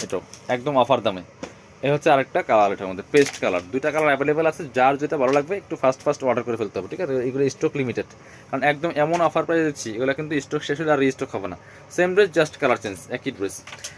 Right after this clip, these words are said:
আহ, সাথে প্যান্টের কাপড় পাচ্ছেন সেম ম্যাচিং, এবং দুপাট্টা পাচ্ছেন ম্যাচিং, সফট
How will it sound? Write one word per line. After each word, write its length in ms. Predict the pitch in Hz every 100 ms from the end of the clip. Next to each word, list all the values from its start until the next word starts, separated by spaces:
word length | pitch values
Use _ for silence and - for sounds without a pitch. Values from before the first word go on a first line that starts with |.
| - - - 107
আহ, 260 | 107 104 101 - - - - - - - -
সাথে 140 | 151 170 -
প্যান্টের 240 | 151 160
কাপড় 180 | 165 170
পাচ্ছেন 180 | 165 180 175
সেম 120 | 165 151
ম্যাচিং, 260 | 127 214 320 - -
এবং 100 | 120 131
দুপাট্টা 280 | 131 151 - 156
পাচ্ছেন 200 | 143 165
ম্যাচিং, 220 | 127 - 104 - -
সফট 280 | 175 180